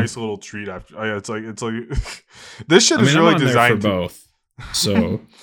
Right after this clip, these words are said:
Speaker 1: This shit is really designed to just fucking spike as much little dopamine out of your br-, rat brain as it can. They're, "Oh,
Speaker 2: Mm-hmm.
Speaker 1: here's a pretty woman. Here's a funny video. Here's a," <laughs>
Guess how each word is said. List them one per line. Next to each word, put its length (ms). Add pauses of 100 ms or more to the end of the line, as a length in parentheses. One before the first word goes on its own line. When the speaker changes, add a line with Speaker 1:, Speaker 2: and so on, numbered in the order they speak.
(420)
Speaker 1:
This 220
shit 160
is 160
really 220
designed 480
to 80
just 160
fucking 320
spike 400
as 100
much 220
little 260
dopamine 500
out 180
of 40
your 80
br-, 220
rat 340
brain 240
as 100
it 140
can. 500 (360)
They're, 160
"Oh, 140
Speaker 2:
Mm-hmm. 100
Speaker 1:
here's 120
a 60
pretty 300
woman. 320
Here's 160
a 40
funny 360
video. 400
Here's 160
a," 100
<laughs> 60